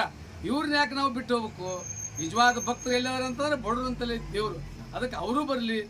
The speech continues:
ಇವರು ಬರಲಿ, ಅವರು ಶ್ರೀಮಂತರಾಗಲಿ, ಎಲ್ಲ ಮಗ ಅವ್ರ ಸಾಹೇಬ್ರು ಜನರ ಪರವಾಗಿ ಬೇಡ್ಕೊಂಡು ಸಾಹೇಬ್ರಿಗೆ ಆವೇಶ ಅವರಿಗೆ ಕೊಟ್ಟು ಎಲ್ಲ ನಾವೀಗ ಮಾಡ್ಬೇಕಾದ್ರೆ ಸನ್ಮಾನ ಮಾಡಿ ಬಾಗಲಕೋಟೆ ಜಿಲ್ಲೆಯೊಳಗೆ ಬಂದವ್ರಿಗೆ. ಎಲ್ಲರ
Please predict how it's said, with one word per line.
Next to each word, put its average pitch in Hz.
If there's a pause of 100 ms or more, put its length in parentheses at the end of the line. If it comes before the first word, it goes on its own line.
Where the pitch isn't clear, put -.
(300)
ಇವರು 226
ಬರಲಿ, 226 (220)
ಅವರು 240
ಶ್ರೀಮಂತರಾಗಲಿ, 233
ಎಲ್ಲ 214
ಮಗ 233
ಅವ್ರ 196
ಸಾಹೇಬ್ರು 185 (320)
ಜನರ 247
ಪರವಾಗಿ 233
ಬೇಡ್ಕೊಂಡು 226 (540)
ಸಾಹೇಬ್ರಿಗೆ 220 (500)
ಆವೇಶ 220
ಅವರಿಗೆ 214
ಕೊಟ್ಟು 220 (600)
ಎಲ್ಲ 220 (140)
ನಾವೀಗ 247
ಮಾಡ್ಬೇಕಾದ್ರೆ 226
ಸನ್ಮಾನ 214
ಮಾಡಿ 247
ಬಾಗಲಕೋಟೆ 214
ಜಿಲ್ಲೆಯೊಳಗೆ 202
ಬಂದವ್ರಿಗೆ. 185 (840)
ಎಲ್ಲರ 226